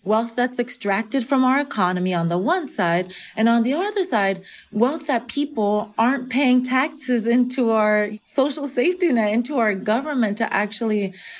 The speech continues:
try to resolve some of the inst-, in issues that foundations are trying to solve. Once it became visible to me that these institutions existed,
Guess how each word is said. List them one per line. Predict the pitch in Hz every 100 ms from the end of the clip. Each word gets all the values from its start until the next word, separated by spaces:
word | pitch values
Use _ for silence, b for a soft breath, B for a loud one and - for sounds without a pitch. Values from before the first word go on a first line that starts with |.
| B
try | 247 285
to |
resolve | 269 233 202 202 233 214
some | 240
of | 233
the | 220
inst-, | 214 214 -
in | - 220 214
issues | - 262 269 254
that | 202 190 - _ -
foundations | 190 190 190 214 247 233
are | 190
trying | 190 190 190 190
to | 185
solve. | 170 175 170 226 320 339 - B B B B 214
Once | 294 440 311
it | 233
became | 214 - 233 233 208
visible | 220 226 208 196
to | 196
me | 180
that | 190 190
these | 226 262
institutions | 302 294 262 247 262 247 254 233
existed, | 262 220 180 170 - 175 170 185